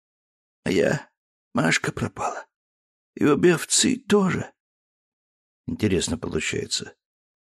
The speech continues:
У бывшей самогонщицы пропала скотина,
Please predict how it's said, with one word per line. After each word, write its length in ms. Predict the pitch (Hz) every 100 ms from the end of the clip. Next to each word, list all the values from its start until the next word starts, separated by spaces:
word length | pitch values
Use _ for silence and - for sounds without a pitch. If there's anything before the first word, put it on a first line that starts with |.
| _
У 40 | 92
бывшей 440 | 92 104 - 87
самогонщицы 840 | - 85 87 104 131 - - -
пропала 460 | - 80 82 101 107
скотина, 640 | - 127 - - - -